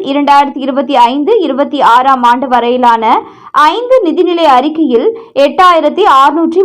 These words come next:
முப்பத்தி நான்கு அறிவிப்புகள் வெளியிடப்பட்டுள்ளன. இதில் நான்காயிரத்தி ஐநூற்றி பதினாறு அறிவிப்புகள் மட்டுமே, அதாவது ஐம்பத்தி இரண்டு புள்ளி மூன்று பூஜ்ஜியம் சதவீதம் மட்டுமே இதுவரை நிறைவேற்றப்பட்டுள்ளன. மீதமுள்ளவற்றில்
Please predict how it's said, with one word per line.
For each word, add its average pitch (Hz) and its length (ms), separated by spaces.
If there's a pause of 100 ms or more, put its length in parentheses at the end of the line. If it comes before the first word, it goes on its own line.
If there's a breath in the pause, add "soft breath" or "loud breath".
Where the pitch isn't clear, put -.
முப்பத்தி 330 360
நான்கு 285 480 (120)
அறிவிப்புகள் 285 680
வெளியிடப்பட்டுள்ளன. 254 800 (340 loud breath)
இதில் 302 340 (220)
நான்காயிரத்தி 302 720 (180)
ஐநூற்றி 311 380
பதினாறு 277 540
அறிவிப்புகள் 302 680
மட்டுமே, 254 380 (180)
அதாவது 254 440 (540 loud breath)
ஐம்பத்தி 453 400 (120)
இரண்டு 370 240
புள்ளி 330 260
மூன்று 320 460
பூஜ்ஜியம் 311 520
சதவீதம் 262 480
மட்டுமே 269 320 (160)
இதுவரை 254 260 (100)
நிறைவேற்றப்பட்டுள்ளன. 262 840 (580 soft breath)
மீதமுள்ளவற்றில் 349 840